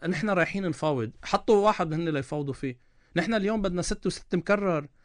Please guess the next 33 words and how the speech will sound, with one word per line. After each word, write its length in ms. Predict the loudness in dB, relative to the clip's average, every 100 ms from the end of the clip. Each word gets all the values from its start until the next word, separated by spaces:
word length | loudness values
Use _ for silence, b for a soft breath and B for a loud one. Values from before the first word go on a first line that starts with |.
| b
يعني، 180 | 0 4
بدنا 220 | 4 4
نشوف 340 | 2 2 2 4
المارونة 460 | 4 6 4 4
إذا 160 | 2 2
بيقبل، 380 | 2 2 2 4
والسنة 600 | 4 2 2 2 2 0
إذا 160 | 0
بيقبل، 460 | 0 0 0 0 0
وال-، 220 | 0 0 -2 B
والشيعي 560 | 2 2 2 2 2 0
إذا 160 | 0
بيقبل. 360 | 0 0 0 0
وانتبه، 320 | 0 0 0
بكرة 220 | 0 0
يمكن 240 | -2 0 -2
الشي-، 240 | -2 -6
في 140 | -8 -6
شيعي 340 | -4 -2 -2
تبع 220 | -2 -4
حزب 260 | -4 -6 -4
الله 280 | -2 -2 -6 B B B
والشيعي 360 | -4 0 0
تبع 180 | 0 -2
حركة 440 | -2 -2 -2 -6 -4
أمل، 240 | -4 -4 -8 b b
وبدك 260 | -2 0 2
تشوف 260 | 0 0 0
الدرزي 380 | 4 4 4
شو 100 | 0
بيقبل. 260 | 2 0 0 -10
خي، 180 | -6 -4
ليه؟ 260 | -2 -4